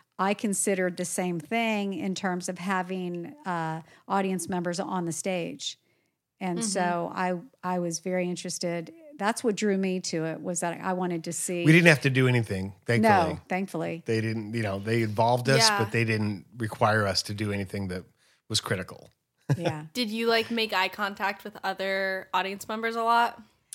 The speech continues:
Speaker 1: Not
Speaker 3: I
Speaker 1: really. I mean, I w-, I look at the other audience
Speaker 3: tried to,
Speaker 1: members,
Speaker 3: but they
Speaker 1: but
Speaker 3: wouldn't look
Speaker 1: they,
Speaker 3: at me.
Speaker 1: they were looking at the actors. It was really weird.
Speaker 2: <laughs> Yeah.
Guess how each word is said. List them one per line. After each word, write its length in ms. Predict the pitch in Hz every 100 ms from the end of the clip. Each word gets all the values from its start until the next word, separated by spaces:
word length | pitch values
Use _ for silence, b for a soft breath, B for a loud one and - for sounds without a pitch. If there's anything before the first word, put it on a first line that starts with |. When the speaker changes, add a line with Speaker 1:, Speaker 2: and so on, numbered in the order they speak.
| B B B -
Speaker 1:
Not 280 | 214 254 403
Speaker 3:
I 20 | 294
Speaker 1:
really. 460 | 370 539 240 208
I 120 | 220 247
mean, 160 | 262
I 60 | 254
w-, 160 | 330 311
I 220 | 240 339 302
look 240 | 226 330
at 100 | 480
the 120 | 247 214
other 300 | 196 185 -
audience 380 | 190 190 185 -
Speaker 3:
tried 260 | 123 135
to, 60 | -
Speaker 1:
members, 260 | 92 - -
Speaker 3:
but 80 | -
they 60 | 113
Speaker 1:
but 60 | 120
Speaker 3:
wouldn't 160 | 117
look 200 | 117 254
Speaker 1:
they, 180 | 104 98
Speaker 3:
at 60 | 98
me. 60 | 190
Speaker 1:
they 180 | 226 294
were 120 | 285
looking 240 | 285 294
at 100 | 277
the 100 | 269
actors. 480 | 226 339 - 156 165
It 40 | 190
was 320 | - 202 226
really 180 | 254 262
weird. 400 | 262 262 180 -
Speaker 2:
<laughs> 40 |
Yeah. 180 | 440 349